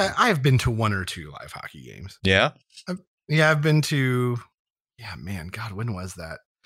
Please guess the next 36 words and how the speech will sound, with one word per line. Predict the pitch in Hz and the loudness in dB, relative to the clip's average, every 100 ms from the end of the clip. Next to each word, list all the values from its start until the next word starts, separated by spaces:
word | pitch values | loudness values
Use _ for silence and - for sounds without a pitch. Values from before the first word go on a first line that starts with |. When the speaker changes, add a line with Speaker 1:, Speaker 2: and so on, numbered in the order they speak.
| _ - | _ -6
Speaker 1:
Probably | 180 127 | 0 0
with | 90 | 0
church | - 87 82 - | -4 -4 -6 -6
or | 92 | -6
something. | - 90 92 92 92 98 _ _ _ _ _ _ | -4 -4 -4 -2 -4 -6 _ _ _ _ _ _
You | 147 127 | -2 0
know, | 113 | 2
realistically, | 123 107 101 110 104 104 | 2 0 -2 -4 -2 -2
it | 95 | -4
was | 95 | -6
like | 95 | -6
a | 92 | -6
youth | 98 95 98 - | -6 -4 -6 -4
group | 98 92 | -4 -2
activity | 90 85 104 87 87 87 | -4 -4 -6 -4 -6 -4
or | 85 | -4
something | 85 85 82 | -6 -6 -6
like | 80 - | -6 -4
that. | 78 76 _ _ _ _ | -4 -4 _ _ _ _
Speaker 2:
Makes | 143 107 | -2 0
sense. | - 76 85 - _ _ _ _ _ _ _ _ _ _ _ _ | 0 -2 -4 -10 _ _ _ _ _ _ _ _ _ _ _ _
Speaker 1:
And | 110 110 | 2 4
then | 107 | 6
Harrisburg, | 104 131 127 - 120 117 | 6 6 4 4 4 4
where | 110 | 4
I | 107 | 4
grew | 107 | 2
up | |
in | 107 | 4
Pennsylvania, | 107 113 117 104 107 104 | 2 2 2 4 4 4
had | 95 | 2
a | 101 | 2
minor | 98 95 101 | 2 2 0
league | 95 92 92 92 | 0 -4 -6 -4
soccer | - 90 - 87 | -2 -2 -2 -4
team, | - 92 90 90 | -2 0 0 0